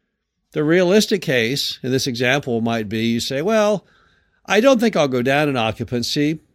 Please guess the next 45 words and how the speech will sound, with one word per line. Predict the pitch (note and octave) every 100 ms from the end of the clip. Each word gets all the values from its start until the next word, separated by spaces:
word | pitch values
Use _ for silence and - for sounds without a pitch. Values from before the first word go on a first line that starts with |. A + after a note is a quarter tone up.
| _
but | A#3
what | D4
if | D#4
I | G#3+
don't | E3 D#3 D3
get | C#3 B2+
to | B2+
a |
hundred | B2 A#2+ A#2+
percent? | A2 - G2+ D2 - _ _ _ _ _
Well, | G#3+ G3 G3 G3 E3 _ _ _
let's | G3 -
see | G#3+
where | F3+
I | E3
would | D#3 D3
be | C#3 C#3
if | C3
I | C#3 C3
would | C3+
be | B2 B2+ B2
at, | A#2+ B2 B2
oh, | A#2+ B2 B2 A#2+ A#2 - _ _ _ -
ninety | A2+ B2 C3+ C3+ B2+ B2+ A#2 A2
percent | G#2 A2 G#2 - G#2 D2+ - - _ _ _
or | G#3 A3
eighty-five | G#3+ G#3 G3+ E3+ D3+ D3 -
percent. | A#2+ - G2+ - - _ _ _ _ _ _ _ _ _
And | G3+ G3
then | A3 A3 A3 G#3+ _ _
let's | C4 B3
assume | B3+ - A3+
I | G3
don't | F#3+ F3
get | D#3 D#3
my | D3 C#3
rents | C#3 C#3 C#3 B2+
to | C#3+
as | B2+
high | - C#3
a | C#3+
level | C3+ A#2+ A#2+
as | A2
I'd | G#2 G2+
hoped, | G#2 G#2+ F#2+ -